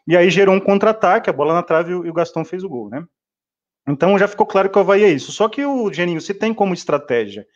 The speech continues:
jogar de forma reativa no contra-ataque, ele precisa, é, é, usar o time ideal pra isso, né? Claro que alguns pontas e alguns meias que ele gostaria de usar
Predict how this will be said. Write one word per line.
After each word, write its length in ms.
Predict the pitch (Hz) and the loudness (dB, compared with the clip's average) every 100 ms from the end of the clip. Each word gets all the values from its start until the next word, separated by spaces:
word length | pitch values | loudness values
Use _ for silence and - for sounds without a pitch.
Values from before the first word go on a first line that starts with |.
| _ _ - | _ _ -14
jogar 560 | 123 135 113 160 190 | -6 -6 0 2 2
de 80 | 127 | 0
forma 220 | - 143 | -4 -4
reativa 500 | 131 107 - 170 131 | -2 -6 -6 -6 -4
no 80 | 117 | -6
contra-ataque, 540 | 113 110 107 151 185 175 | -8 -12 -10 -6 -6 -6
ele 80 | |
precisa, 500 | 170 - 190 185 240 233 - - - _ _ | -10 -10 -6 2 2 0 -14 -20 -20 _ _
é, 300 | - - 147 | -12 -4 -2
é, 40 | |
usar 280 | 156 165 180 | -2 0 0
o 80 | 208 | 0
time 240 | 202 220 | 2 2
ideal 420 | 240 277 262 202 208 | 2 4 4 4 2
pra 160 | 165 | 0
isso, 320 | 127 117 - | -2 -4 -12
né? 120 | 113 113 | -12 -8
Claro 340 | 175 170 196 | 0 2 2
que 80 | 190 | -2
alguns 260 | 156 165 | -4 -4
pontas 640 | - - 160 160 139 - - | -8 -6 -4 -4 -6 -8 -8
e 80 | |
alguns 320 | 139 139 147 131 | -6 -4 -6 -4
meias 400 | 147 151 139 139 | -4 -2 -4 -6
que 80 | |
ele 100 | 135 | -12
gostaria 320 | 131 131 139 135 | -8 -8 -6 -8
de 120 | 127 | -8
usar 360 | 117 131 120 | -4 -2 -2